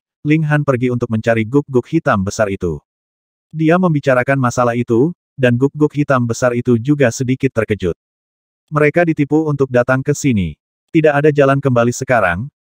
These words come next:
bagaimana saya bisa keluar dari dunia rahasia ini?"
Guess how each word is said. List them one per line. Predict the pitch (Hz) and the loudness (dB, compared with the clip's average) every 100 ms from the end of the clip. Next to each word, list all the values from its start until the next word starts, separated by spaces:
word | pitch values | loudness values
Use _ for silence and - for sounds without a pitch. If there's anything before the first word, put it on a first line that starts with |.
| _ | _
bagaimana | 127 120 127 131 143 | -2 0 0 0 0
saya | 139 131 | 0 0
bisa | 123 - 120 | 0 -2 0
keluar | 113 113 117 | 2 2 2
dari | 117 | 0
dunia | 117 123 135 131 | 0 0 2 2
rahasia | 117 113 117 131 110 | 0 -2 -2 -2 -2
ini?" | 92 85 73 | -2 -6 -8